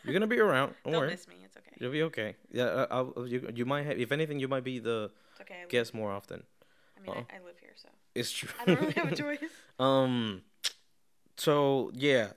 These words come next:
Speaker 1: So I ended up moving to Tampa. So I graduated high school right at, right after I stepped down from the, from the,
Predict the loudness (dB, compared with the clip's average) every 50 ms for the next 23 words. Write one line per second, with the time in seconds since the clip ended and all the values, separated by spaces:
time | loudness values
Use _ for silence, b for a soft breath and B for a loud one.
0 | _ -8 -2 0 4 4 6 4 4 4 2 2 2 4 2 2 0 -4 -4 -2
1 | 0 0 0 0 -2 -4 0 2 2 2 2 0 0 0 2 4 4 4 2 2
2 | 2 2 2 2 0 0 -2 -2 0 2 2 2 2 0 -2 -6 -6 -6 -2 0
3 | 0 2 2 2 0 -2 -6 -8 -4 -2 0 0 0 0 -2 -2 -2 0 2 2
4 | 2 2 0 -2 b b b b b b b b -14 -2 4 4 4 4 4 2
5 | 2 2 4 2 0 -2 -2 -2 -2 -2 -2 -2 -2 -2 -2 -2 -4 -6 -8 -10
6 | _ _ b b b b b b b b b b b b b b _ -6 -2 -2
7 | 0 0 -2 -2 -2 0 0 0 0 0 -2 -4